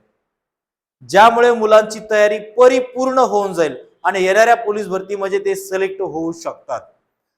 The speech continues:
आणि तुम्हाला जर तशीच तयारी करून घ्यायची असेल तर मित्रांनो, वेळ वाया घालवू नका, अजून संधी गेलेली नाही. तुम्हाला पहिले पण बोललो, या स्क्रीनवरती जो नंबर दिसतोय या नंबरवरती संपर्क साधा.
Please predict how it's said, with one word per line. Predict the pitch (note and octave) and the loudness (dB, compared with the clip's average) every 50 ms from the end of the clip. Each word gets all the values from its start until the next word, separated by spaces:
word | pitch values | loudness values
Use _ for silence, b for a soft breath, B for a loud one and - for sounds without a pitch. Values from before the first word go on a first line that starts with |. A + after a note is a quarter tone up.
| _ _ - | _ _ -4
आणि | F3+ G#3 G#3 F#3+ G#3 G#3+ - - _ _ - | -2 -2 -2 -4 -8 -12 -18 -20 _ _ -8
तुम्हाला | G#3+ G#3+ A#3+ B3+ C4+ C4+ C4+ | -2 2 4 6 6 6 6
जर | B3+ A#3+ G#3 D3+ B2 - - - - _ _ _ _ - G#3+ | 6 4 4 2 0 -4 -10 -18 -20 _ _ _ _ -4 -4
तशीच | G#3+ G#3+ B3 C#4 C4+ - - | -4 -2 -2 -6 -6 -2 0
तयारी | C4+ C4 B3+ B3+ C4 | 2 4 4 2 2
करून | B3+ B3+ B3 B3+ B3 B3 | 2 2 2 2 2 0
घ्यायची | A3+ A3 A3 G#3+ A3 A3+ | 0 0 0 2 2 2
असेल | A3+ A3+ - - G3+ E3 C3+ - - _ _ _ _ - | 2 2 2 0 -4 -4 -6 -10 -16 _ _ _ _ -8
तर | G3 G3 | -6 -6
मित्रांनो, | G3 G#3 G#3 A#3 A#3 A#3+ A#3+ A3+ | -6 -4 0 0 0 2 2 0
वेळ | G3+ G3+ A3 A#3 | 2 2 2 2
वाया | A#3+ A#3+ A3+ A3+ A#3 A#3 | 4 4 6 6 6 6
घालवू | G#3+ G3+ G3+ A3 A3 A3 | 4 4 2 2 0 0
नका, | G#3+ G#3 G#3 G#3+ G#3+ A3 G#3+ - | -2 -4 -2 0 0 0 0 0
अजून | F3+ F#3+ F#3 F#3+ A3+ A3 | -2 -2 -2 -4 -10 -12
संधी | A3 - G3+ F#3+ F#3+ G3 G#3+ F#3+ | -12 -12 -14 -14 -12 -12 -12 -6
गेलेली | E3+ F#3+ F#3+ F#3 G3+ G#3+ A3 | -4 -4 -2 -2 -4 -6 -4
नाही. | A#3 A3+ G3+ | -4 -4 -4
तुम्हाला | F#3+ - F#3 G3 G3 G3+ | -6 -8 -8 -8 -8 -6
पहिले | - G3+ G3 G3 G#3 G#3 | -4 -2 -2 -2 -2 -4
पण | G3+ A3 G#3 G#3 | -6 -8 -6 -2
बोललो, | G#3 G3+ G3 G3 G#3+ A#3 B3+ B3 - - - _ _ _ - | -2 -2 0 2 2 4 4 2 0 -8 -16 _ _ _ 2
या | G3+ G#3+ G#3+ | 2 2 2
स्क्रीनवरती | G#3+ - G#3 G#3+ G#3+ A3 A3 G#3+ - G#3 | 2 -2 -6 -6 -4 -2 -4 -4 -2 -2
जो | G#3 G#3 | -2 -2
नंबर | G3+ G3+ G3+ G3 G3+ G3 | -2 -2 -4 -4 -4 -4
दिसतोय | F3+ G3 G3 F#3+ - A3+ A#3 A3+ | -4 -6 -8 -6 -4 0 0 2
या | G#3 | 0
नंबरवरती | G3 F#3+ F#3+ F#3+ G3 G3 F#3+ F#3+ G3 G3 | 0 -4 -6 -6 -6 -6 -6 -8 -10 -14
संपर्क | - - - G3+ F#3+ F#3 - - A#3+ B3 A#3+ B3+ B3 | -14 -8 -4 -4 -4 -4 -2 -4 -2 -2 0 -2 -2
साधा. | B3 A#3+ A#3 A3+ A3 A3+ A#3 A#3+ | 2 2 4 6 6 6 6 4